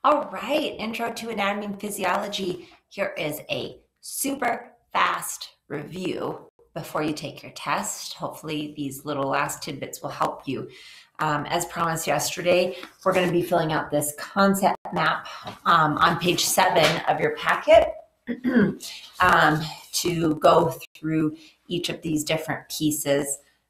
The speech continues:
um, just so everything's super fresh in your mind. Hopefully won't take too long. I'm gonna get rid of my screen here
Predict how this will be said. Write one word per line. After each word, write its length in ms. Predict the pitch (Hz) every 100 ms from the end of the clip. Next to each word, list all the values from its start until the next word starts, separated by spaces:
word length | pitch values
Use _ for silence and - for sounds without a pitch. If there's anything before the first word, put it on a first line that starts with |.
| _
um, 320 | - 135 - -
just 180 | 139
so 80 | -
everything's 420 | 131 180 180 160
super 300 | - 220 202
fresh 380 | - 160 151 -
in 80 | 156
your 120 | 151
mind. 340 | 147 - - - _ _ _ _ 160
Hopefully 360 | - - 156
won't 280 | 151 147 -
take 260 | 156 147 -
too 160 | 160
long. 300 | 143 87 151 - _ _ _
I'm 40 | 196
gonna 120 | 202 202
get 120 | 190
rid 100 | 190
of 60 | 180
my 100 | 160
screen 400 | - - 226 226
here 540 | 202 160 208 214 147